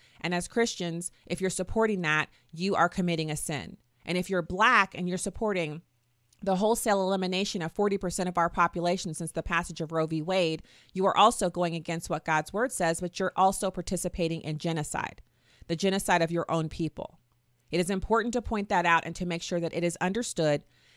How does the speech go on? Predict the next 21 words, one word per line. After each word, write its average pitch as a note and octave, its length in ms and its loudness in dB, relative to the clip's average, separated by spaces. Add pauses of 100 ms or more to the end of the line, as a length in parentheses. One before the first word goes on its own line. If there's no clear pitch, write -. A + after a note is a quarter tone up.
(120)
that F#3+ 120 0
at D#3+ 140 2
no F#3+ 320 2
point E3+ 420 -4 (160)
should - 280 -2
any A3+ 260 2
people A#3+ 420 0
group E3 300 -4
support G3 420 -2
the F#3 80 0
genocide F#3+ 580 4
of E3 80 -4
their E3 180 -2
own F3 180 -2
people, - 500 -6 (180)
of G#3 120 0
any D#4+ 200 2
people G#3 340 -2
group. - 260 -8 (360)
But - 240 4
specifically, A3 1040 0